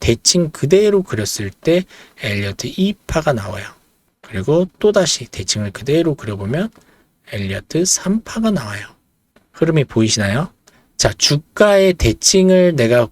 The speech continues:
그릴 수 있다라고 하면 주가의 목표가 또한 최소한으로 잡아볼 수 있겠죠. 그러면 여기서 엘리어트, 이게 돌파하고 눌러주면 이때부터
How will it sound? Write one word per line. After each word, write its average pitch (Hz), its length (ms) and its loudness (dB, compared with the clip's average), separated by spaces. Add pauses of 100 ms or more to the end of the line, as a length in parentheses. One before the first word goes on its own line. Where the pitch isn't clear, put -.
(100)
그릴 151 240 0
수 151 140 0
있다라고 123 420 2
하면 113 160 2
주가의 123 520 0
목표가 180 760 0 (140)
또한 160 520 4 (280)
최소한으로 165 920 2
잡아볼 110 460 0
수 - 160 -10
있겠죠. - 560 -10 (160)
그러면 131 500 0 (300)
여기서 110 320 0 (100)
엘리어트, 104 400 -4 (400)
이게 107 340 -4 (440)
돌파하고 143 460 2
눌러주면 127 440 2
이때부터 156 720 0